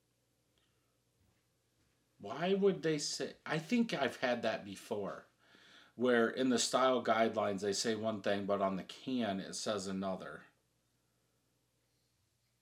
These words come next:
Oh, for, he was, so the person that had it on my friends list was at the four fifty North Corn Maze Beer Fest.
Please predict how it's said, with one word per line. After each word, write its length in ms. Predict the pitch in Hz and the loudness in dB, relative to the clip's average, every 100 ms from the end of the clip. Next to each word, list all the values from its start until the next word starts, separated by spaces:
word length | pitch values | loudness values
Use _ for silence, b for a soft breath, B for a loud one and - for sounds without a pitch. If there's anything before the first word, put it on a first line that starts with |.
| _ _ _ _ _ b b b - | _ _ _ _ _ b b b -8
Oh, 280 | 98 95 - | -4 -4 -6
for, 640 | - - 127 127 123 120 - | -16 -4 2 4 4 0 -6
he 260 | - 117 127 | -10 -4 0
was, 640 | 127 117 113 110 110 101 - B B - | 4 4 4 4 0 -4 -8 B B -2
so 200 | 139 120 | 4 4
the 100 | 117 | 4
person 400 | - 165 - 147 | 4 4 4 4
that 160 | 123 | 4
had 260 | 139 131 127 | 6 6 6
it 120 | 123 | 4
on 160 | 123 120 | 4 4
my 180 | 113 | 6
friends 420 | 117 - 117 107 104 | 4 2 0 0 -2
list 420 | 104 104 - - B B B | 2 2 2 -8 B B B
was 440 | 107 113 104 95 - | 0 2 2 -2 -6
at 320 | 107 107 104 | -2 -2 -2
the 120 | 110 104 | -2 -4
four 380 | - 131 120 | -2 2 4
fifty 460 | 117 - 117 - 120 | 2 2 0 2 -2
North 460 | 107 110 107 104 - | -2 0 0 -2 -8
Corn 480 | - 127 120 120 113 | -6 0 2 4 2
Maze 340 | 104 101 95 | 2 -2 -4
Beer 400 | 95 113 117 110 | -6 -4 0 0
Fest. 720 | - - 78 - - - - | -2 -8 -8 -6 -8 -8 -14